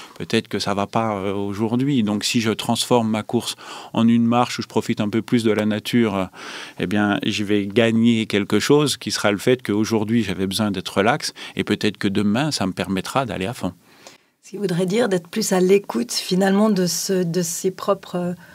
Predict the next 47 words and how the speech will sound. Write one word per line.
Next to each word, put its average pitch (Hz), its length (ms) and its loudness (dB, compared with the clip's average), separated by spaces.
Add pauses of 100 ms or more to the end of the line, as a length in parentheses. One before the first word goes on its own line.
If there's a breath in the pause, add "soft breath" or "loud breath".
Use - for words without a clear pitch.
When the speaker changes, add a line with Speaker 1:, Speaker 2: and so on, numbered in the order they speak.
(240 loud breath)
Speaker 2:
sensations 220 840 0
pour 208 380 -4
respecter 196 540 -6
cette 180 260 -6
notion 175 340 -2
de 185 240 -4 (280)
plaisir 180 480 -2
Speaker 1:
Oui, 175 160 2
Speaker 2:
et 175 60 2
Speaker 1:
oui. 180 80 4
Speaker 2:
surtout 185 300 -4
de 175 100 -6
confort. 180 400 -10
Speaker 1:
C'est - 160 0
ça, 226 340 2
qui - 120 4
n'empêche 175 480 2
pas 190 240 2
la 123 160 2
vision. 127 720 0
Euh, 110 100 -2
il - 20 0
y 110 60 0
a 107 60 -2
parfois, 202 440 0
si - 160 -2
vous 113 80 -2
voulez 113 200 0
faire, 117 380 0
euh, 107 140 -2
un 110 120 -2
entraînement 117 540 0
pour 107 220 -2
vous 107 220 -2
améliorer, 117 560 0
il 196 60 0
y 123 60 -2
a 113 60 -2
des 110 140 -2
moments 139 520 0
où 110 120 -4
c'est 120 220 0
dur. 185 320 0 (340 loud breath)
Et 131 80 -2
vous 127 80 0
savez 131 300 2
jamais, 170 360 2